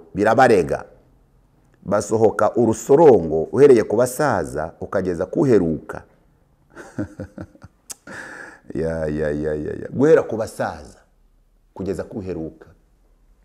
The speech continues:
Urebe abasaza, tujye mu buhanuzi, twe kuba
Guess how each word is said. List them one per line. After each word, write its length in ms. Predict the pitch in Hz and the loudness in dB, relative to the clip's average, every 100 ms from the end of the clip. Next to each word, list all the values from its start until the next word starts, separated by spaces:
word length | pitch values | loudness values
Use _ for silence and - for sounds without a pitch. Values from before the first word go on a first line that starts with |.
| _ _ _ _ _ _ _ _ | _ _ _ _ _ _ _ _
Urebe 400 | 139 165 190 220 - - _ | 0 2 2 0 -2 -20 _
abasaza, 680 | - 139 151 147 - - 135 - | -4 -2 -2 -4 -6 -6 -8 -10
tujye 200 | 123 - 226 | -8 0 2
mu 80 | 165 | 2
buhanuzi, 540 | 117 117 113 113 120 | -2 -2 -2 -4 -6
twe 200 | 123 170 | -6 -6
kuba 400 | 170 175 156 151 | -4 0 0 -2